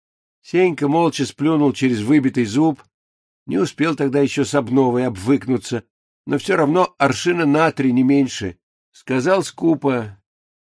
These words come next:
«Нельзя мне там, бойся, не то в тюрьму». Пацаны поглядели на Скорика уважительно.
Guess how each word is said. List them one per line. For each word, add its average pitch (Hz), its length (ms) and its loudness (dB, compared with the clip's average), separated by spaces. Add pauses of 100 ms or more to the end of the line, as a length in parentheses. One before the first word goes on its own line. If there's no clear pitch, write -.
(140)
«Нельзя 131 460 -2
мне 123 120 -6
там, 107 220 -4
бойся, 95 440 -6
не 101 140 -6
то 139 140 -4
в - 80 -20
тюрьму». 135 680 -2 (840)
Пацаны 151 440 2
поглядели 170 460 2
на 156 160 0
Скорика 151 440 0
уважительно. 127 1000 0